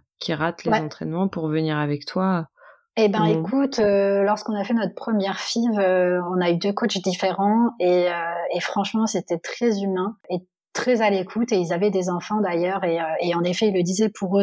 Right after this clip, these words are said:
Speaker 2: le plus important, c'est la famille. Donc, euh, bien sûr, on va accompagner Julie et d'ailleurs, on est toujours en contact avec ses coachs. C'est des relations un peu différentes, tu vois, parce qu'on a partagé,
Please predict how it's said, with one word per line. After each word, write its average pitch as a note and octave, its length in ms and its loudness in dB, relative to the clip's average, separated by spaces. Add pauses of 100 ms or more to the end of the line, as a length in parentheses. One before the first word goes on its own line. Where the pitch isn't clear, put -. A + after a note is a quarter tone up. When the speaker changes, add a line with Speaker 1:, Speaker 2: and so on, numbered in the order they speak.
(140)
Speaker 2:
le G3+ 100 4
plus G3+ 140 -4
important, G3 380 -2
c'est G3+ 120 -2
la F3+ 120 2
famille. G3+ 380 2
Donc, F#3 280 -2
euh, F#3 160 0 (180)
bien G3 200 4
sûr, G#3 240 -2
on F#3+ 40 0
va F#3+ 100 2
accompagner F#3 500 0
Julie F#3 520 2
et E3 60 -2 (140)
d'ailleurs, G3 300 2
on F#3+ 60 0
est F3+ 120 0
toujours A3+ 180 2
en A3 80 4
contact G#3+ 380 0
avec F#3+ 160 0
ses G3+ 160 -2
coachs. A3+ 340 -2
C'est F#3 140 -2
des F#3 100 4
relations G3 380 0
un G#3 100 0
peu G3+ 80 2
différentes, G#3+ 500 2
tu G3 120 -8
vois, G3 160 -2
parce F#3+ 140 -4
qu'on F3+ 140 -4
a F3 80 -2
partagé, F3+ 440 -4